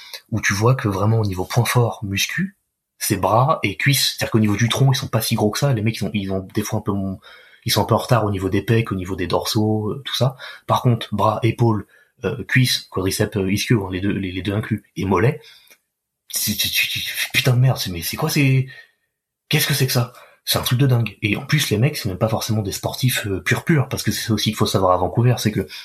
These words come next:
oui, c'est canadien, oui, euh, c'est l'Amérique, mais à Vancouver, les... les, les gens sur place sont beaucoup plus, euh, intéressés par tout ce qui est yoga, euh,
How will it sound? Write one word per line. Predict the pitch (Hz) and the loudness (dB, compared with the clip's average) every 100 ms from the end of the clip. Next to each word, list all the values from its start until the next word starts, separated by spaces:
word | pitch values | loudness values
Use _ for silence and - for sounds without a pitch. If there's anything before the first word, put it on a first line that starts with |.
| - | -4
oui, | 113 127 123 | 2 4 2
c'est | - | 0
canadien, | - 90 87 98 131 - - - | -2 -2 -2 -2 -2 -6 -20 -20
oui, | 95 95 107 - _ _ - | -6 -2 -2 -4 _ _ -18
euh, | - | -10
c'est | - | -4
l'Amérique, | 87 85 98 156 - _ _ _ | -2 0 0 -2 -6 _ _ _
mais | - 98 98 | -4 0 2
à | - | 2
Vancouver, | 95 90 110 120 110 | 2 0 2 2 2
les... | 95 90 90 131 - _ _ _ _ _ _ - - | -2 -6 -8 -10 -14 _ _ _ _ _ _ -20 -6
les, | 90 82 | -2 -2
les | 80 | -2
gens | 78 87 | -2 0
sur | - 90 | 0 0
place | 110 127 - | 2 2 0
sont | 87 | -4
beaucoup | 107 120 | -2 -2
plus, | - 123 - - - _ | 2 2 0 -4 -8 _
euh, | 156 139 127 - - - | -8 -8 -8 -10 -10 -4
intéressés | 107 113 107 - 113 | 0 2 2 2 0
par | - | -2
tout | - | -2
ce | - | -2
qui | - | 2
est | |
yoga, | 98 98 101 104 110 104 - - - - - _ - | 2 4 2 4 2 0 -6 -20 -20 -20 -20 _ -6
euh, | 101 101 | -4 -2